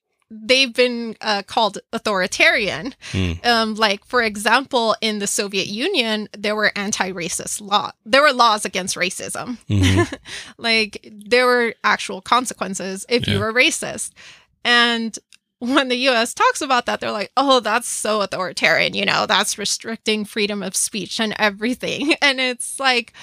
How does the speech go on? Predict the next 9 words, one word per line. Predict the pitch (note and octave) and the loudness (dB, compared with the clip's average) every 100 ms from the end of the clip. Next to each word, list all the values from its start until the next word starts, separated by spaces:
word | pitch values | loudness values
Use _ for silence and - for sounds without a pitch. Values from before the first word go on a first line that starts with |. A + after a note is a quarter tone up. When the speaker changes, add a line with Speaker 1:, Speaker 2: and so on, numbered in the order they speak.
| - - - _ - | -20 -20 -20 _ -18
Speaker 1:
what | B3 A3+ C4+ E4+ - | -16 -2 0 0 -2
is | C#4+ A#3 G#3 - _ G#3+ F#3 - | -4 -6 -10 -16 _ -18 -12 -2
bad | A3+ C#4+ A3+ G3+ G3+ - | 4 6 6 2 0 0
about, | A#3 A3+ G#3 A3+ _ - | 2 4 4 0 _ -10
you | A3+ A#3+ | -4 -4
know, | G3+ | -4
being | F#3 B3+ C#4 | -2 -2 0
anti-racist | - B3 C4 A#3 G#3 F#3+ A3+ - - E3 - - - _ | 2 0 0 -2 -2 -2 -2 -2 -6 -8 -6 -8 -10 _
and | A3 G#3+ G#3+ | 0 0 -2